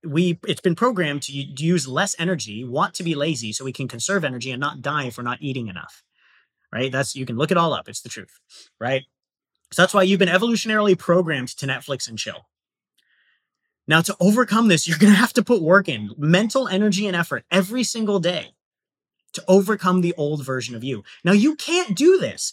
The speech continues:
if you're not sleeping, if you're not eating right, if you're drinking too much,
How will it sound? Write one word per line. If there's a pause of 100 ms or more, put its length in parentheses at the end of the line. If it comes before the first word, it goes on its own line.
(180)
if
you're
not
sleeping,
if
you're
not
eating
right,
if
you're
drinking
too
much,